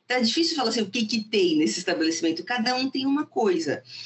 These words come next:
Então, vamos, vamos pegar um exemplo, que eu sempre falo em sala de aula. Se a gente vai falando de uma banquinha de, de camelô, aqui do centro de São Paulo, com certeza em Brasília, mas eu não sei onde eles ficam, <laughs> porque Brasília é tão, tão mais de carro do que a pé, que eu não sei onde ficam os,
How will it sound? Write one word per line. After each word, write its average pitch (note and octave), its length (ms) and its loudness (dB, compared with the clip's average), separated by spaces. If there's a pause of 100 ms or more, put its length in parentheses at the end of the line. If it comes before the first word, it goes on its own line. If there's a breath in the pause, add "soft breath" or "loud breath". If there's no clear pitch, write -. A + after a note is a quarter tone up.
(160 loud breath)
Então, F#3+ 160 -2
vamos, G#3+ 320 2
vamos G#3+ 160 2
pegar G#3 240 -2
um G#3+ 60 2
exemplo, D3+ 500 -2
que - 80 -8
eu - 40 -4
sempre F#3+ 440 0
falo E3+ 380 -2
em F3 100 -2
sala E3+ 240 -2
de E3 100 -2
aula. - 220 0
Se F3+ 100 -4
a F#3+ 40 0
gente C#4 240 0
vai F#4+ 100 -4
falando F#3+ 720 -2 (440 loud breath)
de F3+ 140 -4
uma F#3 180 0
banquinha F#3 760 0
de, D#3+ 360 2
de D#3 160 -4
camelô, F3 1040 0
aqui - 200 -2
do F3 100 0
centro F3+ 280 -2
de - 80 -6
São C#3 160 0
Paulo, D3 420 0
com E3+ 220 0
certeza E3 540 -2 (300 loud breath)
em F3+ 100 0
Brasília, F3+ 460 2
mas D#3+ 140 0
eu E3 60 2
não D#3+ 80 -2
sei D#3+ 140 0
onde D#3 100 0
eles C3+ 180 -2
ficam, F#3 400 -4
<laughs> - 520 0
porque A3+ 160 -2
Brasília G#3 380 2
é - 20 -4
tão, A#3+ 360 2 (220 loud breath)
tão B3 160 2
mais A3 320 4
de G3+ 100 0
carro G3 320 2
do A3 140 2
que G3+ 140 0
a D#3+ 100 0
pé, G#3+ 220 0
que B3 100 -2
eu B3+ 40 2
não C#4 100 2
sei C#4 140 0
onde C4 140 -2
ficam C4 220 -4
os, - 100 -2